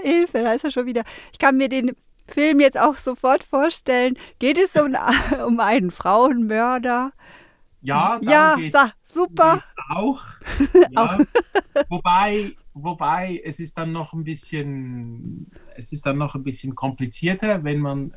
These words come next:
Speaker 2: wenn man den Film kennt. Das ist der Film, äh, L'Uccello dalle Piume di Cristallo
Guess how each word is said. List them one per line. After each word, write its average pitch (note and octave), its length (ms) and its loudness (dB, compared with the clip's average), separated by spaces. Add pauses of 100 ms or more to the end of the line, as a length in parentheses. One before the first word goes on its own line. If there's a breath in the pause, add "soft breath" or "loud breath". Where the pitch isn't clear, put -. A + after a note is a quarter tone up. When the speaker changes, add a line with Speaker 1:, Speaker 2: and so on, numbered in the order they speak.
Speaker 2:
wenn C3 180 -10
man C3 160 -10
den B2 160 -12
Film C3+ 380 -8
kennt. D#3+ 380 -4 (160)
Das - 160 -14
ist - 120 -12
der C3 80 -6
Film, C3+ 380 -2
äh, B2+ 80 -4
L'Uccello C#3 460 -2
dalle C3 260 -2
Piume D3+ 340 -4
di C3 120 -6
Cristallo D#3 720 -4